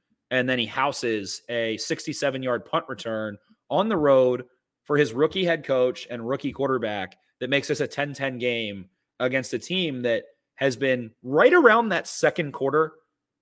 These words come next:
that early mid second quarter. That's when the Ravens usually have been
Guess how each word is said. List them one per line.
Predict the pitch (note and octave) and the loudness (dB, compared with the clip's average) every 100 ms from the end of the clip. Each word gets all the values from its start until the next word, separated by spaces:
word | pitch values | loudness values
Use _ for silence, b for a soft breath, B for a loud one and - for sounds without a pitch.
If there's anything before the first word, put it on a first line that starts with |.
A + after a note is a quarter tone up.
| - | -4
that | C#3 - _ _ - | -4 -4 _ _ -2
early | D3+ E3+ E3+ F3 E3+ | 4 6 6 4 0
mid | C#3 D#3 D3+ | -2 -4 -2
second | - D#3+ D#3 | -2 -2 -4
quarter. | C#3 D3+ E3 | -2 0 0
That's | D#3+ - - | 0 -4 -2
when | - | 2
the | G#3+ | 2
Ravens | D3+ D#3 E3 E3 B2 | 2 0 -2 -6 -4
usually | C3 C#3+ D#3+ D#3 D3+ | -2 -2 -2 -2 -4
have | C3 A2+ | -6 -2
been | C3 B2 A#2+ | 0 0 -4